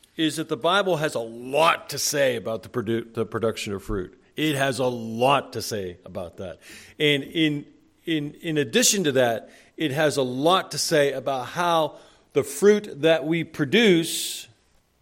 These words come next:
is how we are judged.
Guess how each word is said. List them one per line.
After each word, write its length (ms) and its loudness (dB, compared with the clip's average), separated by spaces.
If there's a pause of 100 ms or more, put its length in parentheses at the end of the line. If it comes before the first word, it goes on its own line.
(1400)
is 540 -6
how 360 -2
we 240 -6
are 200 -4
judged. 500 -10